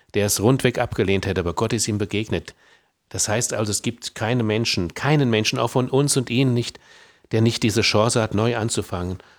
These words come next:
neu anzufangen durch Jesus Christus. Und dieser Neuanfang ist ein Neuanfang,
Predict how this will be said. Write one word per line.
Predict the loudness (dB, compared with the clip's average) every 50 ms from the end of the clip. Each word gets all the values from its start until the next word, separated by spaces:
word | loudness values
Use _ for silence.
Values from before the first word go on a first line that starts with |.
| _ _
neu | -2 0 0 0 0
anzufangen | 0 -2 -2 -2 -4 -2 -2 -2 0 0 0
durch | 0 -2 -2 -2 0
Jesus | -2 0 0 0 -2 -2 -2
Christus. | 0 0 0 0 0 0 -2 -2 -2 -2 -4 -8 _ _ -20 -20 -20 -20 _ _ _
Und | 0 2
dieser | 4 6 6 6
Neuanfang | 6 4 4 4 2 0 0 0 0 0 0 -2 -6 -12 _ _ -4
ist | -2 0
ein | 2 2
Neuanfang, | 2 2 2 0 0 0 0 0 0 -2